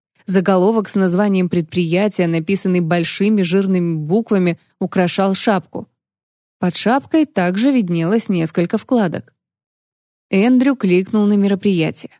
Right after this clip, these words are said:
Фотографии сегодняшнего ужина, посвященного Дню Святого Валентина, уже были загружены. Очень хорошие «Какие крутые!»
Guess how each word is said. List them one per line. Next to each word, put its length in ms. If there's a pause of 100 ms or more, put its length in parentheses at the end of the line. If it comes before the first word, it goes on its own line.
(380)
Фотографии 600
сегодняшнего 720
ужина, 420
посвященного 720
Дню 220
Святого 480
Валентина, 720 (400)
уже 400
были 260
загружены. 680 (600)
Очень 260
хорошие 420 (2000)
«Какие 460
крутые!» 720